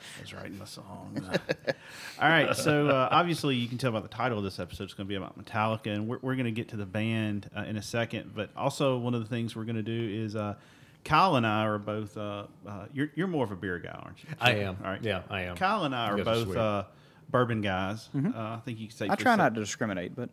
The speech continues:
Speaker 1: Yeah, you can safely say we're bourbon guys. And so, obviously, Metallica has released a blended whiskey, um, called Blackened. And, uh, it's been out maybe a year and a half or so. And, uh,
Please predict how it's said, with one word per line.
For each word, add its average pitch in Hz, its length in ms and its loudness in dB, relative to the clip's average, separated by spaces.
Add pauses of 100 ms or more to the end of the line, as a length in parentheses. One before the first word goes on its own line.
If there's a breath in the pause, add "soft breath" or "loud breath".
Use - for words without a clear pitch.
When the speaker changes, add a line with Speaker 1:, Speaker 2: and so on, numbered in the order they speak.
Speaker 1:
Yeah, 110 220 2
you 135 100 -6
can 180 100 -10
safely 131 320 -2
say 110 200 -4
we're 98 140 -4
bourbon 101 320 -4
guys. 98 300 -8 (600 soft breath)
And 127 100 -6
so, 127 380 0
obviously, 139 460 2
Metallica 120 580 0
has 113 180 -6
released 110 560 -8
a 107 360 -6
blended 110 580 -4
whiskey, 120 440 -10 (460 soft breath)
um, 110 680 -4 (520)
called 117 340 -2
Blackened. 165 600 -6 (200)
And, 104 400 -4
uh, 98 40 -8
it's 110 180 -12
been 127 240 -2
out 120 340 -2
maybe 139 380 0
a 131 40 -4
year 120 260 -4
and 123 80 -4
a - 20 -8
half 117 300 -4
or 120 60 -10
so. 67 360 -4 (560 soft breath)
And, 107 260 -6
uh, 110 260 -4